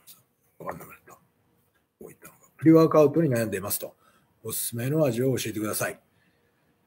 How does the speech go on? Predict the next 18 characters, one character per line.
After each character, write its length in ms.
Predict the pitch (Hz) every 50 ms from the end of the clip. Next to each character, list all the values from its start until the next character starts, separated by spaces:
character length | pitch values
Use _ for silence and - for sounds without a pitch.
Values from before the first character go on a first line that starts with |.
| _ _ _ _ _ _ _ _ _ _ _ _ _ _ _ - 113 -
プ 120 | - 160
リ 100 | 185 214
ワ 180 | 214 214 214 208
ー 20 |
ク 120 | 214 220
ア 40 | 208
ウ 100 | 208 208
ト 80 | - 127
の 160 | - - -
味 540 | 139 135 131 165 190 202 208 202 202 - - _
と 100 | - 165
い 40 | 165
う 40 | 160
こ 100 | 170 160
と 100 | - -
か？ 360 | - 82 98 131 165 - - _ _ _ _ _ _ _ _ _ _ _ _ _ _ _ - - _ -
ま 100 | 170 208
あ、 300 | 180 117 - - -